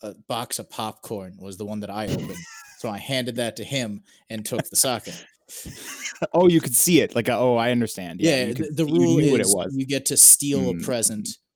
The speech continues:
Speaker 1: from someone who's already opened.
Speaker 2: Okay.
Speaker 1: And so either being the first person or the last person is best. And the middle sucks.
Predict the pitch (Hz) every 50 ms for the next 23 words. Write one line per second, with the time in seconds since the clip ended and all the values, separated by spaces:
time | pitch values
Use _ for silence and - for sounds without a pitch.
0 | _ _ _ _ _ _ _ _ _ _ _ _ _ _ _ _ _ _ _ _
1 | - - - 139 123 120 113 - - - 143 123 123 123 120 113 110 104 120 107
2 | 113 110 110 107 101 98 95 - 113 113 110 110 - 104 95 95 92 - _ _
3 | _ _ _ _ _ _ _ _ _ _ _ _ - 107 110 - - 90 87 -
4 | 98 110 117 117 - _ _ _ _ _ - 107 - - 120 110 107 104 98 110
5 | 113 110 110 104 117 113 110 110 104 101 - - 123 120 120 113 - - - -
6 | 120 117 107 - - 120 117 113 90 107 107 104 98 98 98 95 107 107 - -
7 | - - - 104 87 82 - - 92 87 87 - - - 87 - - - - -
8 | - - _ _ _ _ _ _ _ _ _ _ _ _ _ _ - 85 90 101
9 | 117 110 104 - - - - 87 - - _ - - - - -